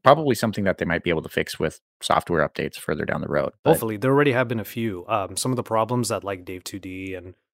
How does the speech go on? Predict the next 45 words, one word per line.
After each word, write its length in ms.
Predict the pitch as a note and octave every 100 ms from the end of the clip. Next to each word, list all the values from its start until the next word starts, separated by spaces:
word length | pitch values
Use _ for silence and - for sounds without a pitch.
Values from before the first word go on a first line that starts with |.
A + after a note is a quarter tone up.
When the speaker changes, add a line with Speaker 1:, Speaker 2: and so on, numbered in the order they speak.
| _ -
Speaker 2:
Marquez 640 | G2+ - F#2+ F#2+ F#2+ F#2
and 400 | F2+ F2+ F2 F2
people 340 | - G#2 G2 F#2
were 120 | F#2
saying 360 | - G#2 G2 G#2+
about 280 | G2+ G#2
the 220 | - G#2 G2+
Find 280 | - G#2+ G#2+
N 100 | A2
have 140 | A2
already 220 | F#2 C3+
been 140 | C#3 F2
addressed. 520 | F2 - A2 - - _ _ G2
Um, 260 | F#2 F2+
so 360 | F2+ G#2+ G2 F#2 _ _ _ -
there 100 | G#2+
are, 220 | G#2+ G#2
there 160 | G2+ G2+
are 160 | G#2+
gonna 180 | G2+ G2+
be 120 | F#2+
updates 420 | F#2 G2+ F2 F2+
to 100 | -
it, 60 | G2
which 160 | A3 B3
is 100 | -
funny 240 | A#3+ G2+
because, 340 | F2+ A2+ B2
like, 220 | A2+ G2+ -
this 180 | A2+
is 120 | C3 B2
a 40 |
Chinese 380 | - A2+ A#2 G#2+
rom 480 | G2 A2+ E2+ F#2 A#2+
that 140 | - G2
has 260 | G2+ G2+
Google 260 | G2 G#2 G2
Play 340 | - G2+ F#2+
Store 420 | E2+ - A2+ A2+ F#2+
installed, 420 | F2+ - F2 F#2
not 140 | A#2
necessarily 480 | B2 A#2 - A2+ G2
all 120 | F2+
the 60 | E2
services. 600 | - C3 A#2 - F2 F#2